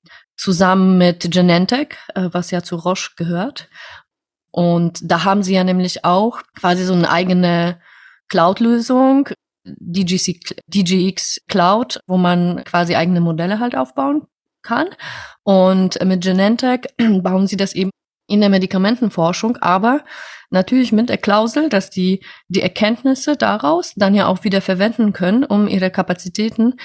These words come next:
in diesem Bereich Medikamentenforschung ja auch weiter zu erweitern und potenziell so spezi-, spezialisierte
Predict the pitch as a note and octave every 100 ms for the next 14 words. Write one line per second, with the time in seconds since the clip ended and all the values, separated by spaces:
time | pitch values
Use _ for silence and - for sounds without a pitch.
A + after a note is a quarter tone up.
0 | - G3 G#3+ A3 G3+ G3+ G#3 G3+ F3+ F3+
1 | F#3+ G#3+ G3 F3+ F#3 F#3 G3 G#3+ - E3+
2 | F#3 F3+ E3+ G3 A#3+ G#3 - E3+ E3+ E3+
3 | A#3+ - - - G#3+ A3 - F#3+ F#3+ G3+
4 | G3+ F#3 - F3+ F#3+ - - F#3 - F#3+
5 | F3+ F3 D#3+ F#3+ G#3+ G#3+ G#3